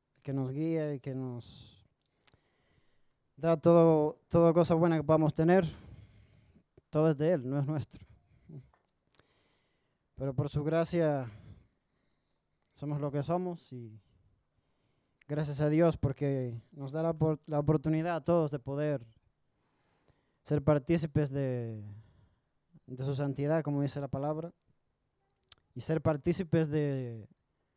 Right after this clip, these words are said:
de sus promesas y de sus bendiciones. Gracias a Dios por todo, gracias le doy al Señor por esta oportunidad, al pastor.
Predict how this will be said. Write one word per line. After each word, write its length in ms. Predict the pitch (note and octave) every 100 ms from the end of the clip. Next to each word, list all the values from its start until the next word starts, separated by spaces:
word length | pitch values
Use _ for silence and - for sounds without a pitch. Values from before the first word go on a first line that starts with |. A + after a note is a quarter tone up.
| _ _ _ _
de 80 | B2+
sus 160 | C#3+ C3
promesas 560 | D3 C#3+ F3+ E3 C#3
y 60 | C#3
de 280 | C3 B2 A#2
sus 180 | C3+ B2+
bendiciones. 580 | C3+ C3 B2 D3 A2+ G#2+ _ _ _ _ _ _ _ _ _ _ - _ _ _ _ _ _ _ _ _ _ _ _ _ _ _ _ _ _ _ _ _ _ _ _ _ -
Gracias 360 | C3+ E3+ D#3+ E3+
a 100 | D#3+
Dios 320 | F3 G3 D#3
por 180 | D#3 D3
todo, 460 | F3 F3 F3 F3 D3+
gracias 560 | C#3+ C#3 D3 C3+ - C#3
le 60 |
doy 120 | C#3
al 80 | C#3
Señor 240 | B2+ D#3+ C#3+
por 120 | C#3+
esta 120 | C#3
oportunidad, 560 | C#3 - C#3 D3 D#3+ - _ _ _ _ -
al 100 | B2
pastor. 460 | C3 - D#3+ F3